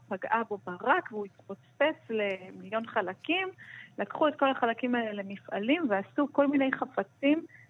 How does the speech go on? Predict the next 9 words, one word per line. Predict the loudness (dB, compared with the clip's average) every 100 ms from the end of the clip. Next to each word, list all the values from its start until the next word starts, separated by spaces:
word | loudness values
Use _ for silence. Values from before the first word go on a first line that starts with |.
| -4
מהעץ | 2 2 2 0 0
הזה. | -4 -2 -4 -6 -20 -20 -18 -12
והכיסא | -4 2 2 0 0 4
האדום | 6 4 2 0 0
שעשוי | -2 -2 -2 0
מהעץ | -2 -2
הזה | 0 0
התגלגל | 0 -4 0 0
לידי | 2 -2 -4 0 0